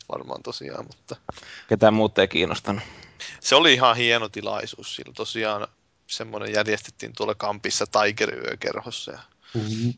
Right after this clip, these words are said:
Speaker 1: minä yksin sinne jouduin menemään, mutta oli siellä sitten jotenkin tuttuja kasvoja.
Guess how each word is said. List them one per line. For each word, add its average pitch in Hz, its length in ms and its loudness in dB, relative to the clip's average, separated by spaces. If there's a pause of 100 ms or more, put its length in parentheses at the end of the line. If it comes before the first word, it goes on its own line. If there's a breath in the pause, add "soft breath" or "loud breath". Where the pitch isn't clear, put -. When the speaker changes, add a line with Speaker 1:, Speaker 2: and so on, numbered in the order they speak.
(140)
Speaker 1:
minä 117 460 -2
yksin 117 460 -6
sinne 113 200 -8
jouduin 123 420 -4
menemään, 107 360 -2
mutta 120 220 -6
oli 110 120 0
siellä 113 220 -4
sitten 110 220 -4
jotenkin 110 320 -6
tuttuja - 460 -4
kasvoja. - 500 -6